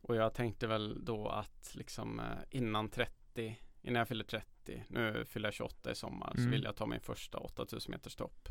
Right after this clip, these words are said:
Speaker 1: utan syrgas. Eh, så det är liksom, det är ju det som är det långsiktiga målet som jag tränat för lite.
Speaker 2: Mm. Va-,
Speaker 1: Eh.
Speaker 2: va-, varför är det så viktigt att göra det utan syrgas? Jag
Speaker 1: Ja.
Speaker 2: förstår ju, jag förstår ju ungefär, men det känns som det är en, liksom en, en viktig aspekt då i klättringen.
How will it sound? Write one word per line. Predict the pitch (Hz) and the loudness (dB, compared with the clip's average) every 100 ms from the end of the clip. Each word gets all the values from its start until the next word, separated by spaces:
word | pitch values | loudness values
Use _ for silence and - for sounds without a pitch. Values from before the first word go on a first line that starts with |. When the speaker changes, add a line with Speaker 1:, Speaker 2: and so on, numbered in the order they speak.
| - | -4
Speaker 1:
utan | - - - | -4 -4 -6
syrgas. | - - - - - - - - - - - - - | -6 -4 -4 -6 -6 -12 -14 -14 -14 -16 -16 -12 -2
Eh, | 120 110 107 60 - | 2 4 2 0 -2
så | - 113 | -2 2
det | 120 | 4
är | |
liksom, | 117 - 113 107 95 | 4 2 -2 0 2
det | |
är | 113 | 2
ju | |
det | 107 110 113 | 6 8 6
som | - 107 | 4 -2
är | 110 | -2
det | 110 - - 104 | 0 -2 -4 0
långsiktiga | 117 107 101 104 - 113 | 2 4 0 -4 0 2
målet | 113 101 104 | 2 0 -2
som | - | -4
jag | 101 | -8
tränat | - 98 107 - | -2 0 0 0
för | 110 | 0
lite. | - 107 - - - | 0 -2 -2 -4 0
Speaker 2:
Mm. | 113 120 131 - - - | 2 2 0 -6 -8 -2
Va-, | 143 - | 4 6
Speaker 1:
Eh. | 160 | 12
Speaker 2:
va-, | 175 - | 12 12
varför | 175 - | 12 12
är | 165 | 10
det | |
så | 147 | 10
viktigt | 151 147 | 10 12
att | 131 | 12
göra | 127 | 12
det | 123 | 12
utan | 127 117 | 12 10
syrgas? | - 160 135 92 - - - | 10 12 12 12 10 8 10
Jag | 127 | 10
Speaker 1:
Ja. | - | 10
Speaker 2:
förstår | - 180 170 | 10 12 12
ju, | 139 | 12
jag | 123 104 127 131 | 12 12 8 8
förstår | - - 185 175 | 6 10 12 12
ju | |
ungefär, | 127 120 180 131 | 12 12 12 12
men | 120 | 12
det | 131 | 10
känns | - 170 156 | 12 10 10
som | 131 | 8
det | 123 | 12
är | 110 104 | 12 12
en, | 101 101 - | 8 4 2
liksom | - - 107 | 4 4 4
en, | 101 - - | 2 0 0
en | 120 107 | 2 4
viktig | 120 - - 104 95 - - - | 4 4 4 4 6 12 12 12
aspekt | - - 160 - - | 12 12 10 10 4
då | 110 98 - | 4 4 2
i | - | 0
klättringen. | - - 110 98 117 | 4 4 4 2 0